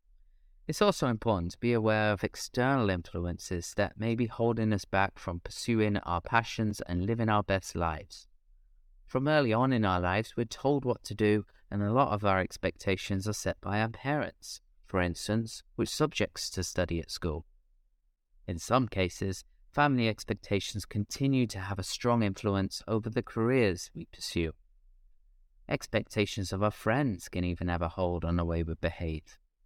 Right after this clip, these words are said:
You may have heard of fight, flight, freeze modes, but there's also one called fawn, which is a people-pleasing fear response.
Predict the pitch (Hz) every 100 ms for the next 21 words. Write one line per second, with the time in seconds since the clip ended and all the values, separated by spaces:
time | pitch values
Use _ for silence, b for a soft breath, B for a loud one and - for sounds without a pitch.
0 | _ _ _ _ 98 95 101 92 104 104
1 | 95 90 - 104 104 101 - - 104 98
2 | 101 - - 110 113 117 120 120 131 -
3 | - _ _ - 127 110 131 135 135 104
4 | 104 - 123 - - 123 123 82 - -
5 | - - 101 - - 127 - 107 - 90
6 | 85 87 82 - - 85 85 82 - 80
7 | - - -